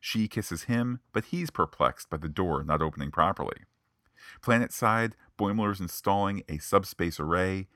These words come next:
and sees Mariner sneaking off. She heads to some simple farmers for which she's sneaking farming tools. Boims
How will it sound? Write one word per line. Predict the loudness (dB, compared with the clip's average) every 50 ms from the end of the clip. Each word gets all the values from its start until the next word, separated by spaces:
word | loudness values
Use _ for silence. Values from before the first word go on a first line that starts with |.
| _ -18
and | -14 -6
sees | -4 -2 -2 -2
Mariner | 0 0 2 4 4 4 4 2 -2 -4
sneaking | -6 -6 -4 -4 -4 -4 -4 -4 -2
off. | -2 -2 -4 -6 -8 -16 -20 -20 _ _ _ -20 -20 -20 -20 -20 -14
She | -6 -4 -4 -2
heads | 4 4 4 4 2 -2
to | -10 -8
some | -4 -2 -2 -2
simple | -4 -4 -4 -4 -2 0 -2 -2
farmers | 2 2 2 4 4 2 0 0 -2 -2 -6 -10 -14 _
for | -6 -4 -2
which | -2 -2 -4 -8 -12
she's | -12 -8 -4 -4 -4 -4
sneaking | -6 -6 -4 -4 -2 -2 -4 -4 -4 -2
farming | 0 2 2 2 2 0 -4 -4
tools. | -4 -4 -4 -4 -4 -8 -10 -12 -16 -16 _ _ _ -20 -20 -20 _ -14
Boims | -8 0 6 6 6 8 8 6 4 4 2 0 -2 -6 -8